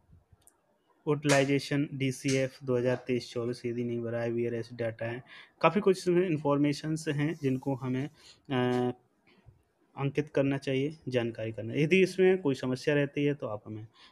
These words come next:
comment कर सकते हैं, जिसके माध्यम से आपको हम वो सूचनाएं देंगे,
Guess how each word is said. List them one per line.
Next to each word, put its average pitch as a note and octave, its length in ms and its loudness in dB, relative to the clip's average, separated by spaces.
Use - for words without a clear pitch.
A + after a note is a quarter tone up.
comment C#3 300 2
कर D3 120 2
सकते C#3+ 340 -2
हैं, D3 60 4
जिसके C3+ 240 -2
माध्यम A#2+ 360 -2
से B2 180 -4
आपको A2+ 460 -4
हम A2+ 300 -10
वो A2+ 80 -4
सूचनाएं A2+ 540 -16
देंगे, G#2 300 -12